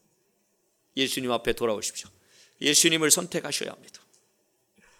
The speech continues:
여러분, 어떻게 하시겠습니까? 열매 없는 삶이 되시겠습니까?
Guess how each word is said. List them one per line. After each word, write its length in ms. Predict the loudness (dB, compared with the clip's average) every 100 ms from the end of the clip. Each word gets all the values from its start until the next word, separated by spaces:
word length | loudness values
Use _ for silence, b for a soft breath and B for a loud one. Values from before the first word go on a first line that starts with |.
| _ _ 0
여러분, 200 | 4 6
어떻게 220 | 6 8
하시겠습니까? 640 | 8 8 4 -2 -6 -16 -20 -20 -20 _ _ _ _ 6
열매 240 | 6 8
없는 300 | 4 6 6
삶이 260 | 6 6 6
되시겠습니까? 800 | 6 6 4 4 0 2 -2